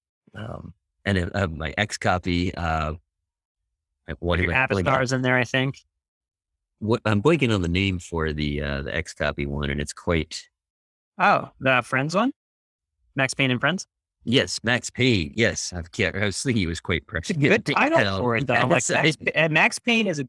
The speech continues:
Speaker 1: I
Speaker 2: good
Speaker 1: mean,
Speaker 2: summary of that entire
Speaker 1: Did he bring it
Speaker 2: project.
Speaker 1: on with the release of
Speaker 2: I, he did warn you in the title.
Speaker 1: Yeah. Yeah.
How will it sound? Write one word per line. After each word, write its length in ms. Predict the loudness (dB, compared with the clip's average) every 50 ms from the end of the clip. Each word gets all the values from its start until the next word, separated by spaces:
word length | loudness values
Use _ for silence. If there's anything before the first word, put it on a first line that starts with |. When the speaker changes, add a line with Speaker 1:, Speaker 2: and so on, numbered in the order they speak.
| -2
Speaker 1:
I 60 | 0 0
Speaker 2:
good 80 | 2
Speaker 1:
mean, 140 | 2 2 2
Speaker 2:
summary 360 | 2 2 2 4 4 4 4
of 140 | 4 2 2
that 180 | 0 0 2 0
entire 720 | -2 -4 -8 _ _ _ _ 2 4 4 4 4 4 4
Speaker 1:
Did 100 | 4 4
he 60 | 2 0
bring 280 | 2 2 2 2 2
it 100 | 2 2
Speaker 2:
project. 340 | 2 2 2 0 -2 -4 -4
Speaker 1:
on 40 | -6
with 140 | -8 -6 -4
the 100 | -4 0
release 560 | 2 2 2 4 4 2 2 0 -2 -6 -6 _
of 440 | 0 0 0 0 -2 -4 -8 -10 -14 _ _ _ _ _ -20 -20 _ _ -14 -10
Speaker 2:
I, 100 | -8 -8
he 300 | -8 -6 -2 -2 -2 -2 -4 _ -12 -6
did 180 | -4 -4 -4 -4 -6
warn 500 | -12 -12 -10 -2 2 4 4 6 6 6
you 180 | 4 4 0 -2 -6 -14 _ _ _ _ _ _ -20 -20 _ _ _ _ _ _ _ _ _ _ _ _ _ _ _
in 200 | 2 4 6 4
the 80 | 4 2
title. 500 | 0 -4 -6 -4 -4 -4 -6 -6 -10 _ _ _ _ _ _ _ _ _ _ _ _ _ _ _
Speaker 1:
Yeah. 480 | -4 -2 0 2 0 0 -2 -4 -8 -12 _ _ _ _ _ _ _ _ _ _ _ _ _
Yeah. 460 | -6 -2 0 0 0 0 -2 -4